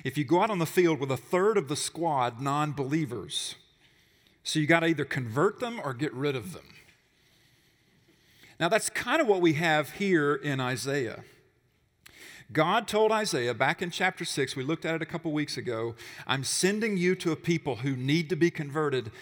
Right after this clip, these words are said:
but they will resist that. I'm sending you to them with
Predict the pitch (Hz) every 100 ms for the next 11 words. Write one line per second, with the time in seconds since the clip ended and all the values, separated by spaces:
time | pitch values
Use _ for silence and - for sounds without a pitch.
0 | - 123 113 131 127 127 120 117 120 -
1 | - - - - - _ _ _ _ _
2 | _ _ _ _ _ _ _ _ _ -
3 | - 143 - 202 233 240 226 214 185 151
4 | 156 160 147 135 -